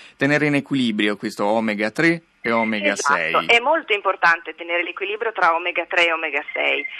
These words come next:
Speaker 2: Infatti l'olio extravergine di oliva, soprattutto quello spremuto a freddo, oltre a contenere discrete quantità di omega tre, contiene anche poi una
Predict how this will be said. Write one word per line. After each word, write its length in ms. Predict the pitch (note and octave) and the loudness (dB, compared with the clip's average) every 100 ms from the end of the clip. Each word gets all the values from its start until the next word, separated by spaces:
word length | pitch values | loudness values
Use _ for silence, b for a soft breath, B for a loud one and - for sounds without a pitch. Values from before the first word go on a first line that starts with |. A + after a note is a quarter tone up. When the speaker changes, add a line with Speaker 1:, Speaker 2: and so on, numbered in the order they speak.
| B B | B B
Speaker 2:
Infatti 640 | - A3+ - F#3 D#3+ E3+ G3+ | -4 -4 4 4 4 -2 -2
l'olio 280 | B3 B3 G3 | -2 0 -2
extravergine 560 | - F#3+ F3 G3+ F#3 | -2 -6 -4 -6 -8
di 100 | E3 | -4
oliva, 440 | E3 E3+ E3 C#3 D3+ _ | -4 -4 -2 -2 -2 _
soprattutto 560 | - D#3+ D#3+ G#3 G3+ | -10 -6 -6 -6 -8
quello 220 | F#3+ F3 | -4 -4
spremuto 480 | F3 D#3+ D#3+ G#3 G3+ | -2 -2 -2 -4 -8
a 40 | D#3+ | -8
freddo, 600 | - F3 C3 - C#3 - | 0 0 0 -4 -10 -6
oltre 360 | A3+ B3 F#3+ D#3+ | -6 -4 -2 -2
a 60 | |
contenere 640 | - E3 E3 D#3+ F#3 G3+ D#3 | -2 -10 -8 -4 -2 0 -2
discrete 560 | D3 - G3 A3 F3+ | -6 -6 -2 -2 -2
quantità 560 | E3 D#3+ - D3+ E3+ D#3+ | -6 -6 -6 0 2 2
di 200 | D#3 - _ - | -2 -20 _ -14
omega 360 | E3+ E3 D#3+ C#3+ | -8 -4 -2 -2
tre, 420 | G3 G#3 E3 G#3 B B B B | 0 0 0 -4 B B B B
contiene 500 | - C#4 D4 G#3 B3+ | -2 -2 2 2 6
anche 340 | A3 A#3 A3 G3 | 4 4 0 0
poi 260 | G3 G3 | 4 4
una 180 | F#3 G#3+ | 2 -4